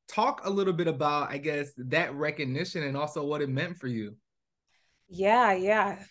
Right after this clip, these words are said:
Speaker 2: Oof, that was a crazy time in the best way. It meant a lot to me.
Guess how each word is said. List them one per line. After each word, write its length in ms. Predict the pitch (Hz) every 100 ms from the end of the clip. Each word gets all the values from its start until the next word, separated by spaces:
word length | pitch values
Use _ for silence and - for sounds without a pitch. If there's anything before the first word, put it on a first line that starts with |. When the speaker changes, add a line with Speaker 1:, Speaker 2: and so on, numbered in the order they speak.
| 226
Speaker 2:
Oof, 300 | 330 - -
that 160 | 196 220
was 260 | 247 226 202
a 140 | 190
crazy 420 | - 214 214 220
time 440 | 196 196 208 202 185
in 80 |
the 40 | 180
best 300 | 180 180 -
way. 380 | 180 185 175 185
It 100 | 233
meant 200 | 262 226
a 40 |
lot 280 | 208 196 190
to 100 | 196
me. 240 | 196 233